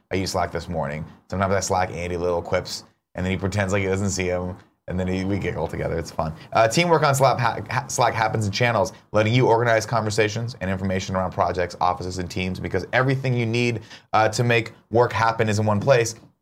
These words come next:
It's faster and easier to get things done. Slack also connects you,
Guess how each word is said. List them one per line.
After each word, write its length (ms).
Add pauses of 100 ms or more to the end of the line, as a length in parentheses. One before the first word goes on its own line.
It's 160
faster 380
and 100
easier 260
to 80
get 160
things 260
done. 280 (160)
Slack 260
also 240
connects 320
you, 260